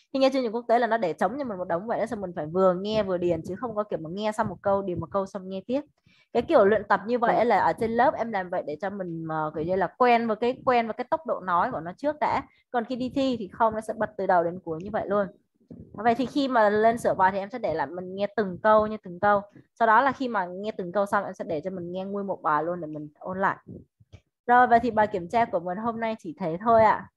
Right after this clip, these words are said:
Speaker 1: <laughs> Rồi, rồi, hôm nay mình đã làm rất tốt rồi chị. Đừng có buồn nha chị Nhân, đừng có buồn cái phần nghe này. Phần nghe này thì do cái bài nó, nó nhanh quá, nó không có phù hợp.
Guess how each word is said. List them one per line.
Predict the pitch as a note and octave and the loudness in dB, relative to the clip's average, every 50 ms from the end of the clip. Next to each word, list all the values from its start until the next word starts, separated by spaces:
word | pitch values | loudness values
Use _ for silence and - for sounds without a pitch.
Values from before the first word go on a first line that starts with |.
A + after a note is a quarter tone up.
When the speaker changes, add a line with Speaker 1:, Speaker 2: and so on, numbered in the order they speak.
| _ - | _ -4
Speaker 1:
<laughs> | A#3+ A#3 A#3+ G#3 - _ - - - - - | -2 -2 -2 -2 -4 _ -16 -18 -16 -6 2
Rồi, | A#3+ B3 B3 G#3+ - - - - - - | 4 6 6 6 4 -2 -14 -18 -8 0
rồi, | A#3+ B3 A#3 A3 G#3+ G#3+ | 4 6 6 6 4 2
hôm | B3+ C4+ C#4 | 0 -2 0
nay | C4+ C#4 | 2 2
mình | C4+ A#3+ G#3 | 2 2 0
đã | G3+ C4 C#4+ | 2 2 2
làm | C#4 C#4 A#3+ | 4 2 2
rất | A3 C4 C#4+ - | 2 -2 -6 -4
tốt | - D4+ D#4 E4 | -2 -4 -2 -2
rồi | - E3+ | -4 -6
chị. | E3 - A#3+ G3 C#3+ C3+ | -6 -4 -6 -6 -6 -6
Đừng | G#3 G3+ G3 F#3 | -8 -8 -6 -4
có | F#3+ F#3 | -4 -2
buồn | G3 A3+ A#3+ A3+ G3+ G#3+ | -2 0 -2 -2 -2 -4
nha | G#3 G#3 | -8 -10
chị | - G3+ | -10 -8
Nhân, | G3 G#3 G#3+ A3+ A#3 G#3+ | -4 -4 -4 -4 -4 -4
đừng | G3+ G#3+ G3+ G3 | -4 -2 -2 -2
có | G3 | -2
buồn | G#3 A#3 G#3+ F#3 - | -2 -2 -2 -2 -4
cái | F#3 - | -8 -8
phần | B3 A3 G3+ G3 | -8 -10 -8 -8
nghe | G#3 G#3+ G#3+ G#3+ | -6 -2 -2 0
này. | G#3+ G3+ F3+ | 0 -2 -4
Phần | - F3+ F#3+ | -4 -8 -8
nghe | G3 G3+ G#3 | -6 -6 -4
này | G3+ F#3+ F#3 F3+ - | -4 -6 -8 -10 -8
thì | G#3 F#3 E3+ - _ _ _ - | -8 -8 -8 -8 _ _ _ -2
do | G3+ A#3+ A#3+ A#3 | 2 4 4 6
cái | A#3 A#3 A#3 | 4 4 4
bài | A3+ A#3 A3 F#3+ | 6 6 4 4
nó, | F#3+ A3+ A3+ - - | 4 2 0 0 0
nó | F3 | -2
nhanh | E3+ G3 A3+ A#3 A3+ A3+ | -6 -6 -6 -8 -6 -2
quá, | - G#3 F3+ F#3 G#3+ B3+ C4+ | 0 2 2 2 0 -2 -6
nó | C4+ - - - - - | -8 -8 -8 -6 -8 -8
không | - - B3+ A#3+ - | -4 -2 -2 -2 0
có | G#3 G3 - | -2 -4 -2
phù | - G3+ G3+ | -2 -2 0
hợp. | G#3 G3 F3 D#3+ - | 2 2 2 0 -2